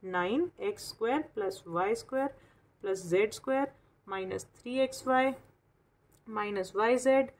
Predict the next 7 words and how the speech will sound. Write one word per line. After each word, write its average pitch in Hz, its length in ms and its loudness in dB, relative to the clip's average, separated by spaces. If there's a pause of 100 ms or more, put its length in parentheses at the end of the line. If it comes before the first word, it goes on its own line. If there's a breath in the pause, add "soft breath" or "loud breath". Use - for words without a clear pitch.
(340 soft breath)
माइनस 226 600 -2 (280)
ये 208 120 -2
हो 220 80 2
जाएगा 208 320 0
आपका 208 220 -6 (100)
थ्री 277 400 -4 (220)
एक्स 226 340 -8